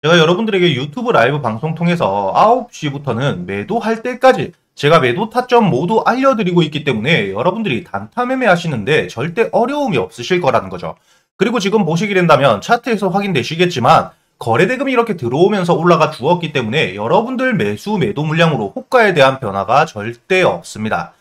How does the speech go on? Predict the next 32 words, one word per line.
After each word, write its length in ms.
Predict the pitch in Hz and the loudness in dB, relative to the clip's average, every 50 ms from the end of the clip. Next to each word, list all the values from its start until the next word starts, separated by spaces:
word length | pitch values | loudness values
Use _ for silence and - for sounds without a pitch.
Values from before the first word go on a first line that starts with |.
| _ _ _ - | _ _ _ -2
이렇게 260 | 185 202 - 175 170 | -2 0 0 -2 -4
거래 320 | - 123 127 143 202 233 | -2 -2 2 2 2 4
대금 300 | 190 165 147 151 190 165 | 4 2 2 2 2 2
없는 340 | 110 98 98 110 156 208 226 | 2 -2 -2 -2 -2 -2 0
종목들, 600 | 226 254 262 262 247 190 - - - 107 98 90 87 | 0 -2 -2 -2 -2 -2 -4 -4 -6 -6 -6 -8 -10
제가 300 | - - 123 147 165 196 | -8 -4 0 2 4 4
알려드린 500 | 240 269 277 285 262 214 214 214 214 180 | 4 2 2 0 0 0 0 -2 -2 -2
종목들에 560 | 156 139 160 202 196 175 - - 147 143 143 | -2 -2 0 0 -2 -2 -2 -2 0 2 2
대해서 480 | 139 120 107 101 90 - 151 139 107 95 - | 2 2 0 -2 0 2 4 4 4 2 0
매수세가 580 | 104 113 - 262 254 - 277 262 226 214 - | -4 -8 -10 -10 -10 -6 -2 2 2 2 0
붙어서 280 | 139 - - 226 - 185 | 0 -4 -6 -2 0 2
올라가는 480 | 175 185 202 190 175 160 156 151 151 143 | 2 4 6 6 6 6 4 2 2 2
게 40 | 135 | 2
아니라 440 | 120 101 98 123 151 - - - _ _ _ _ _ _ _ | 0 2 4 4 6 6 4 2 _ _ _ _ _ _ _
재료를 460 | - 113 113 135 226 262 302 302 277 | -6 -6 -4 -2 -2 -2 -2 -2 -2
통해서 280 | - 233 208 185 165 160 | -2 -2 -2 0 0 0
올라가고 460 | - 180 196 196 185 165 165 165 156 | 2 2 4 4 4 4 2 -2 -2
있는 180 | 151 156 151 143 | -4 -4 -4 -4
종목들이기 580 | - 117 127 180 196 - 175 170 175 165 165 | -4 -4 -4 -4 -2 0 2 2 2 2 2
때문에 460 | 165 151 127 117 117 190 175 127 - - _ _ _ - | 0 -2 -2 0 2 4 4 2 2 -2 _ _ _ -2
여러분들이 440 | 113 127 165 180 240 226 226 214 208 | 0 2 2 2 2 0 0 0 0
이런 320 | 202 208 208 208 208 208 | 4 4 4 4 4 2
타점을 480 | - - 240 233 - 254 240 254 254 240 | -2 -4 -4 -2 0 0 2 2 2 0
잡아가는 600 | - 131 127 180 208 220 202 202 190 190 190 170 | 0 0 2 2 4 4 4 2 2 0 -2 -4
부분들도 580 | 165 147 156 196 180 135 113 101 117 131 107 | -6 -6 -4 -4 -2 -2 -2 -2 -2 -2 -2
하나도 400 | 104 - 202 240 277 277 269 170 | -2 -4 0 0 0 0 0 0
빠짐없이 640 | - 156 147 147 151 156 143 143 - - 113 95 85 98 | 2 2 2 2 2 -2 -4 -6 -6 -10 -12 -12 -12 -10
모두 380 | 104 127 180 226 262 254 233 | -8 -6 -4 -4 -4 -4 -4
배워갈 420 | - 113 113 156 196 196 - 110 104 | -4 -2 2 4 4 4 4 2 0
수 140 | - - | -4 -8
있는 140 | 98 95 104 | -10 -8 -4
거죠. 300 | 113 104 98 82 85 - | -4 -4 -4 -4 -10 -10